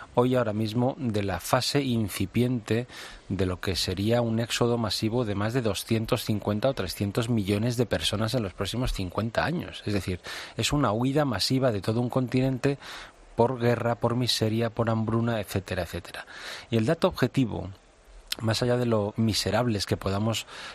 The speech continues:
llegar a ser, eh, muchos de los países europeos, del populismo, de los xenófobos, de que se nos llene la boca de lo, eh, insolidarios que podemos ser, o de que, o de que el Papa, por ejemplo, denuncie este tipo de episodios siempre como, como una vergüenza, que es lo que dijo que es,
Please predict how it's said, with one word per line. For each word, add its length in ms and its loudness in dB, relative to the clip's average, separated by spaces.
llegar 300 2
a 60 -2
ser, 340 0
eh, 200 -2
muchos 360 0
de 80 -2
los 180 -4
países 440 0
europeos, 640 -2
del 220 -2
populismo, 800 0
de 100 -2
los 200 0
xenófobos, 640 -2
de 100 -6
que 80 -4
se 140 -4
nos 140 -6
llene 200 0
la 140 0
boca 380 0
de 160 2
lo, 380 0
eh, 200 2
insolidarios 720 0
que 100 2
podemos 460 0
ser, 300 0
o 120 4
de 180 -2
que, 540 -2
o 100 -2
de 100 -6
que 120 -4
el 80 -4
Papa, 300 2
por 140 0
ejemplo, 360 0
denuncie 440 0
este 160 -4
tipo 220 0
de 80 0
episodios 540 -2
siempre 340 0
como, 340 -2
como 240 -6
una 200 2
vergüenza, 680 0
que 120 -4
es 80 -4
lo 100 -2
que 120 -4
dijo 300 -4
que 220 0
es, 140 -6